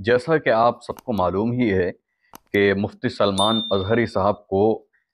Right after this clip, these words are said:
अ, गुजरात एटीएस ने मुंबई में गिरफ्तार किया था। जब से लेकर अब तक पूरे मुल्क के मुसलमानों के अंदर एक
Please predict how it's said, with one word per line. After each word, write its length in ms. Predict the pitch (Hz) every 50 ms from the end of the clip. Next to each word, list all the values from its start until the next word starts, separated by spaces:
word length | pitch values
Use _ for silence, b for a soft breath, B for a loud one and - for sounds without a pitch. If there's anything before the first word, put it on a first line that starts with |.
| _ _ -
अ, 180 | 92 95 92 92
गुजरात 640 | 92 98 113 101 101 104 117 127 135 139 - - 107
एटीएस 480 | 107 104 104 110 120 123 120 - - -
ने 300 | 95 95 101 120 123 - 110
मुंबई 480 | 101 95 95 101 107 104 120 117 113 104
में 260 | 101 110 120 110 95
गिरफ्तार 440 | 98 92 - - - 98 92 95 90
किया 240 | - - 90 -
था। 240 | - - 85 85 - _ _ _ _ _ _ _ _ _ _ _ -
जब 240 | 90 - 135 139 139
से 200 | - - 160 143
लेकर 340 | 117 117 120 139 143 147
अब 200 | - - - 117
तक 420 | - - _ 127 107 - - _ _ _ _ _ _ _ _ _ _ _ _ _ _ -
पूरे 340 | 135 143 151 151 151 143 127
मुल्क 440 | 107 98 98 113 147 160 160 - -
के 60 | 135 123
मुसलमानों 600 | 113 107 - - 104 98 98 98 117 131 131 110
के 120 | - 98
अंदर 320 | 90 95 98 92 117 127
एक 280 | 123 - - 107 -